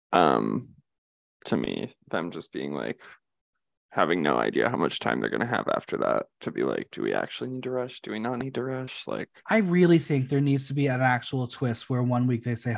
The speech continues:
Speaker 2: "No, you're coming out now. This is what
Speaker 1: Well, I
Speaker 2: we do."
Speaker 1: remember, like, one of them saying, like, I remember one of them saying that it was, like, the reason that they all actually kind of panic was because they don't know if they, like,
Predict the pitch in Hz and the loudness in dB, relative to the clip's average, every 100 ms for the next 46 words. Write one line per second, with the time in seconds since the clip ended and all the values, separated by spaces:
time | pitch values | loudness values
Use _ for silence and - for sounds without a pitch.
0 | 123 117 113 110 - 113 107 101 107 98 | -2 -2 -2 -4 -4 -4 -4 -6 -8 -8
1 | 101 - - 104 - 110 131 151 160 175 | -12 -16 -14 -12 -4 4 8 10 8 8
2 | 202 196 160 131 120 120 113 98 - 101 | 8 8 6 6 6 6 4 2 2 2
3 | 85 90 80 69 64 107 113 117 127 110 | 2 0 -4 -4 0 0 2 2 2 2
4 | 95 85 82 127 - - _ - 92 87 | 0 0 -2 -8 -12 -20 _ -6 -2 -2
5 | 71 71 67 71 - 73 57 - - _ | -2 -4 -8 -8 -2 0 0 -2 -12 _
6 | _ _ _ - 98 76 - 73 - 101 | _ _ _ 6 6 8 6 4 4 4
7 | 80 85 98 85 67 57 67 - - - | 4 0 0 2 4 6 6 4 -2 -2
8 | 60 62 - 65 65 64 85 - 101 120 | -2 0 0 2 2 0 -4 -4 -4 -2
9 | - 73 62 57 60 62 - 67 64 50 | 0 2 2 2 2 0 0 2 2 0
10 | - | -4